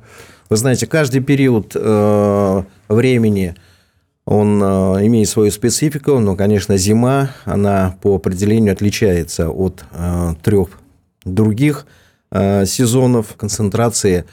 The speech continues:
тех ресурсов, которые необходимы для надлежащего содержания. Вообще, э, в этом вопросе, в этом подходе,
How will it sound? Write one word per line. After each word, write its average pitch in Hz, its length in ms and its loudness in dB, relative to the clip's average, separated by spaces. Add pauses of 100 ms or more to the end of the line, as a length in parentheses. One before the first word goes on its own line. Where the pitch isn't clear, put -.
(480)
тех 92 220 -4
ресурсов, 110 560 -2
которые 92 320 -2
необходимы 95 600 0
для 95 400 -2 (460)
надлежащего 104 600 0
содержания. 110 640 0
Вообще, - 360 -2 (260)
э, 95 1200 0
в 92 180 -2
этом 117 460 0
вопросе, 123 640 0
в 92 80 -2
этом 104 220 -2
подходе, 95 600 -2